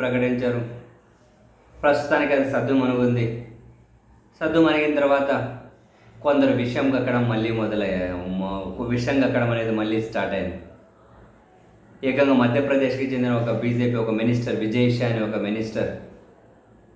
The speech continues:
మధ్యప్రదేశ్లో ఉన్న నాయకులు ప్రధాని నరేంద్ర మోదీ గారికి అత్యంత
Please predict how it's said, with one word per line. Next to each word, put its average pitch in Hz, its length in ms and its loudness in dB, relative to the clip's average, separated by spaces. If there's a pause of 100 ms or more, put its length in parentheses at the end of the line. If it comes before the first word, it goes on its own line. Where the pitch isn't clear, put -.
(1600)
మధ్యప్రదేశ్లో 135 640 2
ఉన్న 131 140 0
నాయకులు 127 480 0 (800)
ప్రధాని 131 360 2
నరేంద్ర 131 380 2
మోదీ 127 280 0
గారికి 123 260 0
అత్యంత 143 560 -2